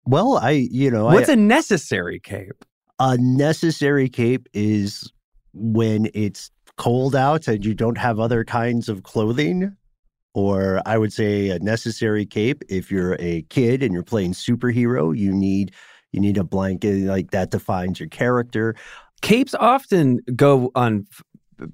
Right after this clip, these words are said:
Speaker 2: flying figures that fly,
Speaker 1: Yes.
Speaker 2: superheroes, and vampires fly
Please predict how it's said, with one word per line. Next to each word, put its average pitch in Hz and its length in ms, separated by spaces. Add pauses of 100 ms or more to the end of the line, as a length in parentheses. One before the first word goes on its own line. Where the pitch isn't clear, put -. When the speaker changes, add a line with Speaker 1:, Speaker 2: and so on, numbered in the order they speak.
Speaker 2:
flying 135 600
figures 139 380
that 104 120
fly, 90 640 (180)
Speaker 1:
Yes. 120 320
Speaker 2:
superheroes, 104 440 (320)
and 104 320 (220)
vampires 110 1080 (140)
fly 85 680